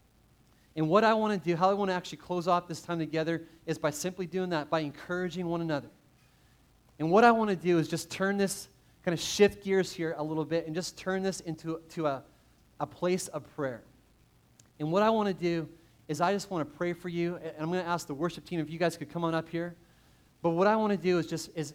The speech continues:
is pray for you. Maybe you're here this morning, you're discouraged. Maybe you're here this morning, you're battling something. Maybe you've got some issues that you're facing in your marriage. Maybe you've got some issues that you're facing as a family. Maybe you're a,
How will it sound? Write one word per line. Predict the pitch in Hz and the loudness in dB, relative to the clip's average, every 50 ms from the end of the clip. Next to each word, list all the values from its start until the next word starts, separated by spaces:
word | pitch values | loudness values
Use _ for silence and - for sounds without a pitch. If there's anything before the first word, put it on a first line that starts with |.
| - - | -8 -8
is | 160 147 147 | -6 -6 -6
pray | - - - - 175 180 185 | -12 -14 -8 -4 -2 -2 -2
for | 175 185 170 | -2 -4 -8
you. | 156 156 151 147 | -6 -4 -2 -2
Maybe | 147 165 190 175 185 | 0 0 -2 -2 -4
you're | 185 175 190 | -2 -2 -2
here | 175 180 - 185 175 | -2 -2 -4 -4 -2
this | 175 170 - - | -2 -4 -6 -4
morning, | - 175 170 170 165 | -2 0 0 2 2
you're | 156 156 | 0 0
discouraged. | 151 147 135 - - - - 165 175 175 180 185 185 175 - - - _ _ _ _ _ _ _ | -2 -2 -6 -8 -10 -10 -6 -4 -2 -2 -2 -2 -4 -6 -12 -18 -20 _ _ _ _ _ _ _
Maybe | 165 170 180 170 180 | -2 -2 -2 -2 0
you're | 175 185 180 | 0 0 0
here | 175 - 185 | 0 -2 -2
this | 175 175 160 - - | -2 -2 -6 -8 -6
morning, | 180 175 175 175 170 | -2 0 0 2 0
you're | 147 139 | -2 -4
battling | 143 - 160 156 160 175 170 180 180 175 | -2 -2 0 2 2 2 0 0 -4 -4
something. | 165 - 196 185 180 170 185 185 180 - - _ - _ _ | -4 -4 -4 -4 -4 -4 -6 -6 -6 -8 -14 _ -20 _ _
Maybe | 170 170 175 170 | 0 0 0 0
you've | 185 165 | -2 2
got | 190 180 180 | 2 2 2
some | - - 165 147 - | 2 -2 -10 -4 -2
issues | 170 180 180 - 190 175 147 | -2 -2 -2 -2 -4 -4 -4
that | 156 - | -6 -8
you're | - 156 | -8 -8
facing | 156 - 175 180 175 - 185 170 | -6 -4 -4 -4 -4 -4 -4 -4
in | 165 156 | -2 0
your | 147 139 | 0 0
marriage. | 143 156 170 180 180 180 180 170 - - - - - - | 2 2 2 2 2 2 0 -2 -6 -12 -20 -20 -20 -4
Maybe | - 175 175 165 | -2 -2 -2 -2
you've | 175 180 | -2 0
got | 170 185 180 180 | 2 2 2 2
some | - - 165 165 | -2 -6 -8 -6
issues | 175 180 175 - 190 175 | -6 -8 -6 -6 -8 -6
that | 156 170 160 | -6 -6 -6
you're | 151 143 - - - - | -8 -10 -10 -10 -10 -6
facing | 180 180 170 - 185 175 | -6 -4 -4 -4 -4 -4
as | 160 - | -4 -4
a | 139 | -6
family. | - - - 170 180 185 185 180 185 185 185 180 - - _ _ - - - - - - - - _ _ _ _ _ _ _ _ _ _ _ - | -12 -6 -4 -2 -2 0 0 0 0 -2 -2 -4 -6 -12 _ _ -20 -20 -20 -20 -20 -20 -20 -20 _ _ _ _ _ _ _ _ _ _ _ 0
Maybe | 165 185 190 175 196 | 2 2 2 2 2
you're | 190 190 190 185 | 4 4 6 6
a, | 170 160 143 131 120 | 6 6 4 2 -2